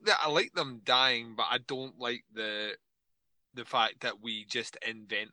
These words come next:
a character purely just to do that. And I, I know, you know what I mean? I, I, you have a tantal-, maybe it's to, to, to lull you into a false sense of security that you have,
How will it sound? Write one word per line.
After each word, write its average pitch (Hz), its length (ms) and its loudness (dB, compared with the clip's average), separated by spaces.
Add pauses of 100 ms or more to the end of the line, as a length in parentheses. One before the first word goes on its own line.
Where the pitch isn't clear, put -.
a 110 60 -8
character 104 640 -4
purely 101 400 -10
just 95 280 -14
to 98 40 -16
do 92 240 -12
that. 95 200 -10 (360)
And 180 160 2
I, 180 240 8
I 170 80 8
know, 175 460 2 (320)
you 139 140 -6
know 139 80 2
what 135 40 0
I 139 40 -2
mean? 151 280 -4
I, 123 120 2 (140)
I, 131 60 -8 (880)
you 151 240 -2
have 143 300 2
a 139 80 -2
tantal-, 143 580 -2 (140)
maybe 180 300 2
it's 127 220 -2
to, 117 320 0 (100)
to, 107 400 -4 (400)
to 131 120 -10 (180)
lull 120 200 -2
you 135 120 -2
into 131 160 -4
a 135 80 0
false 135 380 -8
sense 131 280 -8
of 123 60 -10
security 135 500 -6
that 113 200 -4
you 110 180 -12
have, 110 320 -4